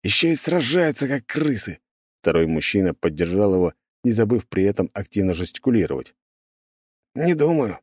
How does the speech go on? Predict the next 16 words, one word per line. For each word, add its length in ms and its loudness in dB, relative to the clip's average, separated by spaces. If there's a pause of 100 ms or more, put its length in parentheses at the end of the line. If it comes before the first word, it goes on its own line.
(180)
Белки 400 0
от 80 -2
крыс 240 0
недалеко 440 0
ушли", — 380 -4 (260)
рассмеялся 580 -2
первый 240 -2
патрульный. 540 -4 (540)
И, 120 -2
кинув 320 2
взгляд 340 0
на 100 -2
камень, 340 2
присел 400 -2
на 60 -4
него. 320 -6